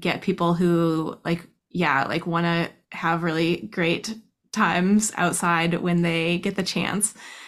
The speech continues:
um, but also tend to be really busy and maybe aren't able to get outside as much as they wish they could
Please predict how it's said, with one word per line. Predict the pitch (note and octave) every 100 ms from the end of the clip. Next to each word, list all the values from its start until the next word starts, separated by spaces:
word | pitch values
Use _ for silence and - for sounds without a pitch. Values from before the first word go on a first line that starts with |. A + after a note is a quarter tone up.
| - -
um, | D#3 - F3
but | F3
also | D3+ D#3+ -
tend | E3 - E3+
to |
be | E3+ E3+
really | E3 F#3
busy | B3 B3+ A#3 A3
and | E3 D#3+ E3
maybe | D#3+ D#3+
aren't | D#3+ E3+ -
able | F3 F3
to | F3+
get | E3+ E3+
outside | E3 - E3
as | E3+ E3+ -
much | F#3+ F3 E3
as | E3+
they | - C#3+
wish | F3 A#3 -
they | A#3
could | A3 C4+ A#3 G#3+ G#3+